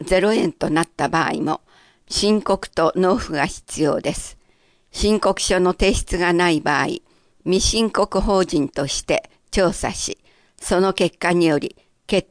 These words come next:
定の行政処分をすることがあります。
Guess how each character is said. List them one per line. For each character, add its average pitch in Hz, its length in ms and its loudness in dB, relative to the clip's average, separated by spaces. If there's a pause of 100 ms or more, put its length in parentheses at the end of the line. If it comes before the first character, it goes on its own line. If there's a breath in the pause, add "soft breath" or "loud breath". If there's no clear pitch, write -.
(160)
定 190 300 2 (140)
の 202 260 0
行 175 220 2
政 185 360 2
処 175 140 0
分 151 220 0
を 147 80 -4
す 170 180 -2
る 156 80 -4
こ 156 140 -6
と 170 120 -2
が 175 120 0
あ - 80 -2
り 147 100 -10
ま - 140 -8
す。 - 240 -14